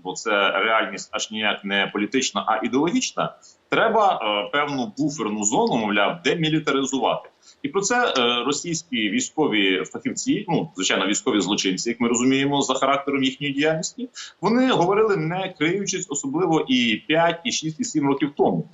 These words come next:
І, очевидно, зараз, е, так було прийнято ухвалене рішення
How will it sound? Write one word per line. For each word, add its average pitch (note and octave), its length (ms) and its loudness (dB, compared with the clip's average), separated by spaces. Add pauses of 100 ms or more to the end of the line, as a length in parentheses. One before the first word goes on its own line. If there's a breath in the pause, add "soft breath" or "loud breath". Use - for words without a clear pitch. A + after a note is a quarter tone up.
(260)
І, D#3 200 4
очевидно, F#3 420 2
зараз, F3+ 520 2
е, G2+ 380 2 (100)
так B2 220 0 (160)
було A2+ 160 -8
прийнято G#2 440 -2
ухвалене G2 460 0
рішення G#3+ 320 -6